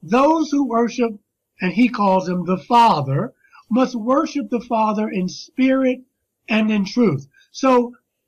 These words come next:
it's, it's, you know, it's a spirit. It's an energy.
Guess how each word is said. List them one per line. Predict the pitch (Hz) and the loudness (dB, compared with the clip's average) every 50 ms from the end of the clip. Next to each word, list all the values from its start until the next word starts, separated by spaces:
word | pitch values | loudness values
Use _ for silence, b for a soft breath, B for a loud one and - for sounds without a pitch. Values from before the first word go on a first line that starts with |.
| _ _ _ | _ _ _
it's, | - - - 247 196 - | -14 -8 -6 -6 -6 -4
it's, | - 285 262 - | -4 -6 -4 -4
you | 320 294 262 285 285 | -6 -4 -2 0 0
know, | 277 262 240 | 0 0 -2
it's | - 208 - - | -2 -4 -4 -4
a | 247 | -6
spirit. | - - - - - 294 294 277 233 185 156 151 - | -6 -8 -10 -4 0 2 2 4 2 2 0 -2 -4
It's | - 185 - - | -8 -8 -6 -4
an | 226 214 - - _ - | -6 -6 -6 -10 _ -2
energy. | 285 294 285 269 226 160 135 131 127 - - - - | 0 0 2 2 0 0 -2 -6 -10 -14 -18 -20 -20